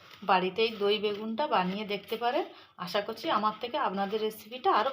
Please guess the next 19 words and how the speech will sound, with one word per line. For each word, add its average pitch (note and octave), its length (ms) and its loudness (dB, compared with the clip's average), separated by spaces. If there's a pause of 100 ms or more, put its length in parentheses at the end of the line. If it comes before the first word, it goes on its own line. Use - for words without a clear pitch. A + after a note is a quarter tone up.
ভালো F3+ 180 0 (100)
হবে। - 220 -8 (600)
বেগুনগুলো G3+ 420 2 (140)
ভালো G3 240 2
করে A3+ 140 6 (100)
নুন A3 140 -2 (100)
হলুদ A3+ 220 -6 (100)
মাখিয়ে G#3 340 0
নিয়েছি। C4 320 0 (680)
দু G3+ 60 -8 (100)
চামচ A3 240 4 (120)
পোস্ত - 260 -2 (180)
নিয়েছি, C4+ 360 4 (460)
কয়েকটা G#3+ 380 6 (120)
কাজু G3 260 6 (100)
দিয়ে A3 220 6
দিলাম। D#4 240 6 (520)
এখানে A3+ 220 0 (100)
পঞ্চাশ G3+ 340 2